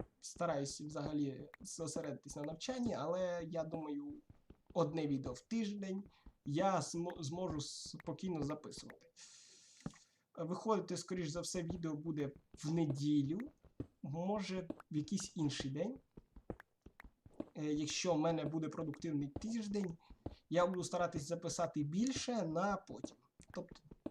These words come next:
ну, от сьогодні я, напевне, зможу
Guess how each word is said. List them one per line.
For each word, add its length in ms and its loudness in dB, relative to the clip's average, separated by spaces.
ну, 220 2
от 180 0
сьогодні 500 0
я, 100 0
напевне, 440 0
зможу 560 0